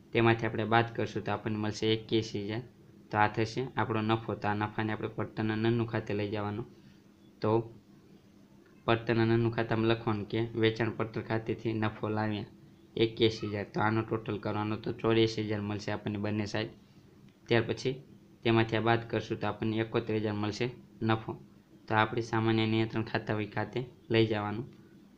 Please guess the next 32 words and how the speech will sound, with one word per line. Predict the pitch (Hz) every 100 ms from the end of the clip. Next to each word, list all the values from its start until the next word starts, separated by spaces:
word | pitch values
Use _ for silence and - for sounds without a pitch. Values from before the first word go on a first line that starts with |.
| -
તો | - 107 117 - - - - - -
પડતરના | 117 117 120 117
નાનું | 117 120 117
ખાતામાં | 117 117 113
આપણને | 110 113 113
જે | 113 117
પ્રાપ્ત | 117 113 113
થાય | - 107
નફો | 107 110 139
કે | 135 101
ખોટ | - 107 -
તે | 110
આપણે | 107 120
સામાન્ય | 117 113 113 107
ખાતે | 101 104 107
લઈ | 107
જવાનું. | 107 104 104 113 - - - - -
તો | 107 107 110 -
પડતરના | - 113 113 113 113 120 -
ઉધાર | 113 113 117
બાજુ | 113 110 110
છે | 107 113
તો | 107
આપણે | 104 113 120
સામાન્ય | - 110 110 110
ખાતામાં | 104 - 110 101
જમા | 110 113
બાજુ | 107 107
લખવાનું. | 107 107 - 107 117 - - - - - -
તો |
સામાન્ય | 104 113 117 113 107
ખાતામાં | 113 110 110 117